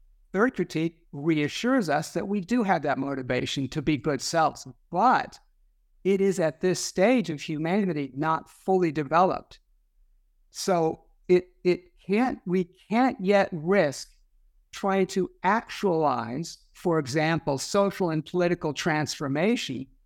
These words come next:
because we are still imperfect. We have an, an innate capacity, but it is as yet undeveloped in most people.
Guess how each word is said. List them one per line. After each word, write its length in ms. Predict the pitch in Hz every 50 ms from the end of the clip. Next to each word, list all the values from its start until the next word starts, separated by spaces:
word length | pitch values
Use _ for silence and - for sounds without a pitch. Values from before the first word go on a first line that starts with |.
| _ _ - _ _ _ _ _ _
because 320 | 180 175 - 185 175 165
we 120 | 190 196
are 120 | 185 175 170
still 560 | - - - - - - 220 226 233 220 214
imperfect. 680 | 190 190 180 175 - - - 226 - - 165 143 -
We 140 | 170 180 170
have 220 | 180 240 277 285
an, 120 | 277 226 208
an 140 | 190 185 190 - - 170 175
innate 480 | 165 165 160 165 170 185 226 226 - -
capacity, 640 | - 196 - - - 254 262 196 165 - - 165 156
but 240 | 151 175 175 175 180
it 60 | 170
is 180 | 175 170 156
as 220 | 185 170 175 151 156
yet 360 | 170 190 220 214 190 - - -
undeveloped 680 | 185 196 208 185 190 175 151 180 180 185 180 180 -
in 120 | 180 160 160
most 320 | 165 165 156 143 - _
people. 440 | - 160 151 143 - - - -